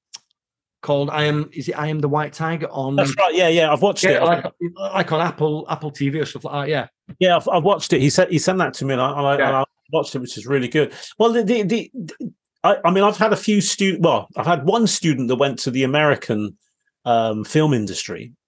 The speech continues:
Speaker 2: Um,
Speaker 1: Right.
Speaker 2: Not, eh, funny enough, not, didn't make it as, um, as a martial arts stunt person, but actually did a little bit of, little bit of acting, um,
Speaker 1: Right.
Speaker 2: and, and did o-, did okay. Is, is not doing that now. Is actually,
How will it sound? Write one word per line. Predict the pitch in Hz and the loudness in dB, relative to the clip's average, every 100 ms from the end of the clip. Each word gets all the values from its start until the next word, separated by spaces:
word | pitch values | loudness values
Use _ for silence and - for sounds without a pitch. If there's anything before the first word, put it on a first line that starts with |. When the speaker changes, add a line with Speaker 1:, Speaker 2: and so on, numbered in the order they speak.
| - | -8
Speaker 2:
Um, | 123 120 | -2 2
Speaker 1:
Right. | 110 135 143 - _ _ - | 2 0 -4 -14 _ _ -2
Speaker 2:
Not, | 190 233 - - | 0 2 0 2
eh, | 175 | 2
funny | 160 240 226 | 2 2 4
enough, | 185 180 | 4 2
not, | 208 208 - _ | 2 0 -4 _
didn't | - 208 202 | 0 2 2
make | 190 185 | 0 2
it | 165 | 2
as, | 156 147 | 2 4
um, | 151 151 147 139 - - | 4 2 0 -2 -6 -6
as | 123 | -2
a | |
martial | 135 147 139 147 | 0 0 0 2
arts | 160 139 - - | 2 0 -4 -10
stunt | - - - 127 117 - | -8 -8 0 0 0 -2
person, | 127 110 107 | 0 0 -2
but | 127 | 0
actually | 147 - 139 | 0 0 2
did | 131 | 4
a | 131 | 4
little | 139 | 2
bit | 117 120 | 0 0
of, | 117 92 - - - - | 0 -4 -14 -20 -10 0
little | 139 | 0
bit | 131 | 2
of | 117 | 2
acting, | 139 147 - 107 101 - - - - | 2 0 -4 -4 -4 -14 -20 -14 -2
um, | 120 117 117 113 | 2 2 2 -2
Speaker 1:
Right. | - _ - | -6 _ -10
Speaker 2:
and, | 135 135 | -6 2
and | 156 | 2
did | 240 | 4
o-, | 220 190 | 4 2
did | 190 180 | 2 2
okay. | 165 - 175 131 | 2 2 2 2
Is, | 120 - | 0 -2
is | - - | -4 0
not | 175 - 156 - | 0 0 -10 -10
doing | - 151 135 | 0 0 2
that | 131 123 | 0 0
now. | 143 110 | 0 2
Is | 127 | 0
actually, | 143 - 127 113 | -2 -2 -2 -2